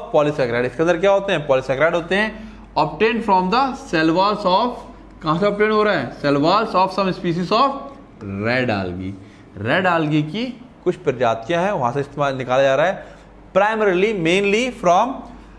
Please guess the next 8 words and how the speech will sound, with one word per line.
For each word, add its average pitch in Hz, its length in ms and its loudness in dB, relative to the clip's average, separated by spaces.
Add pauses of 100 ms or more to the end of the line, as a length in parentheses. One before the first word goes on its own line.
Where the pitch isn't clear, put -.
(300)
Ogonori 202 580 2
या 214 360 0
Gracilaria 175 680 2 (100)
and 196 500 -2
Tangosa 165 540 0
या 226 260 0 (460)
Gelidiaceae। 147 680 2 (600)
तो 160 400 -2